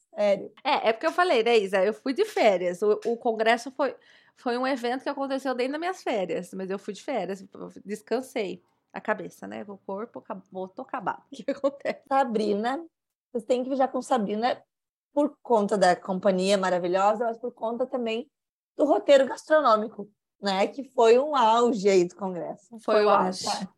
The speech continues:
Speaker 2: Sim, gente, olha, foi.
Speaker 1: Muito bom e muito barato, né, Sabrina?
Speaker 2: Foi. Gente, que cidade incrível. Eu vou, vou morar em João Pessoa, viu, Isadora? Isso já tá tudo certo.
Speaker 1: Não falamos da
Speaker 2: É.
Speaker 1: Ari, conhecemos a Ari.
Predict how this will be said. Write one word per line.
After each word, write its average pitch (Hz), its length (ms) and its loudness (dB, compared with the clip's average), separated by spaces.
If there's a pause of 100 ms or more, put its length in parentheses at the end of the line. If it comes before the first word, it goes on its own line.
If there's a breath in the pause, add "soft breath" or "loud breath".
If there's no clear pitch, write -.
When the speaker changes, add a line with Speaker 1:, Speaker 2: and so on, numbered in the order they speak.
Speaker 2:
Sim, 196 560 -8
gente, 175 560 -4
olha, 170 640 2
foi. 208 100 -8
Speaker 1:
Muito 277 260 2
bom 254 240 4
e 285 160 0
muito 285 240 0
barato, 214 420 2
né, 202 140 -4
Sabrina? 220 420 -6 (440)
Speaker 2:
Foi. 190 560 -4 (160)
Gente, 269 540 4
que 508 120 -2
cidade 294 400 4
incrível. 269 320 -6
Eu 302 120 -2
vou, 339 100 0
vou 349 200 -4
morar 339 280 4
em 349 100 -4
João 370 140 -2
Pessoa, 196 800 -2
viu, 214 500 -4
Isadora? 208 420 -4
Isso 196 140 -12
já 208 120 -2
tá 214 120 -4
tudo 220 260 -10
certo. 262 640 -4
Speaker 1:
Não 285 140 -2
falamos 320 420 4
da 302 120 4
Speaker 2:
É. 302 80 8
Speaker 1:
Ari, 277 360 4
conhecemos 277 580 -6
a 285 80 0
Ari. 240 600 0